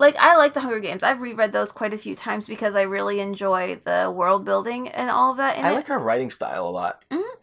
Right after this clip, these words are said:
Speaker 1: And if they make movies now, we can be in them in a larger capacity.
Speaker 2: Yeah.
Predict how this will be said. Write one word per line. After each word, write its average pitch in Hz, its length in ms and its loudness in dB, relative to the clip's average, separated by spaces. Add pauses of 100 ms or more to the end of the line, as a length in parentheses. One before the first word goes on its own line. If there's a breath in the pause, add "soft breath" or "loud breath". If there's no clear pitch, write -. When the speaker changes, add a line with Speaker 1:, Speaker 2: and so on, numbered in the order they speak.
(360 loud breath)
Speaker 1:
And 294 380 2
if 277 200 -2
they 277 120 -2
make 277 200 -4
movies 277 380 -4
now, 254 220 0
we 269 120 -6
can 269 200 -6
be 262 120 -4
in 262 120 -4
them 262 180 -4
in 262 80 -4
a 262 80 -2
larger 285 300 -4
capacity. - 520 -12 (760)
Speaker 2:
Yeah. 107 480 0